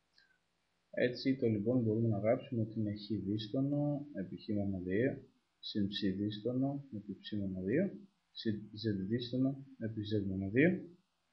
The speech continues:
όμοια το μέτρο δεν είναι τίποτα άλλο από την τετραγωνική ρίζα χ δίστονο τετράγωνο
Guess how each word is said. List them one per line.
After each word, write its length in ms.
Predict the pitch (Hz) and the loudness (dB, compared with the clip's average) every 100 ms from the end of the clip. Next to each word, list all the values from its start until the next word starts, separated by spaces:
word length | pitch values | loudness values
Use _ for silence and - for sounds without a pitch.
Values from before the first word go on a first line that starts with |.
| _ _ | _ _
όμοια 380 | - 127 135 135 | 0 4 4 4
το 140 | 131 95 | 2 2
μέτρο 580 | 110 117 123 135 135 - _ _ _ _ _ _ _ _ _ _ _ _ _ _ _ _ _ _ _ _ _ _ _ _ _ _ _ | 4 4 2 2 -2 -12 _ _ _ _ _ _ _ _ _ _ _ _ _ _ _ _ _ _ _ _ _ _ _ _ _ _ _
δεν 180 | 104 104 | 0 2
είναι 120 | 87 | 0
τίποτα 260 | 87 - 127 | -4 -2 0
άλλο 380 | 123 123 - - _ _ _ | 0 -2 -6 -20 _ _ _
από 200 | 98 98 | -4 -4
την 200 | 90 - | -4 -8
τετραγωνική 580 | 95 92 90 87 87 95 | 0 2 2 0 -2 0
ρίζα 500 | 92 107 110 110 113 | 0 0 0 -2 -4
χ 60 | - | -4
δίστονο 640 | 98 92 92 - 90 87 87 | -2 -2 -4 -6 -6 -8 -8
τετράγωνο 680 | 95 123 113 113 110 - | -4 2 4 4 0 -6